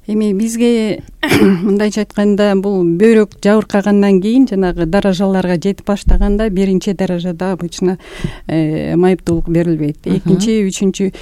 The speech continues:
Speaker 1: экинчи даражада деле көп, э, эме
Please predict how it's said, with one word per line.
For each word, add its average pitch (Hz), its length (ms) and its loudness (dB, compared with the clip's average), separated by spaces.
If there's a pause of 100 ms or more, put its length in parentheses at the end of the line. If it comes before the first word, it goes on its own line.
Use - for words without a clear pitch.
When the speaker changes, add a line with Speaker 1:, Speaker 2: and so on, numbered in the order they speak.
(200)
Speaker 1:
экинчи 214 520 2
даражада 196 540 -2
деле 190 480 0
көп, 180 160 -6 (140)
э, 170 400 -4
эме 160 360 -2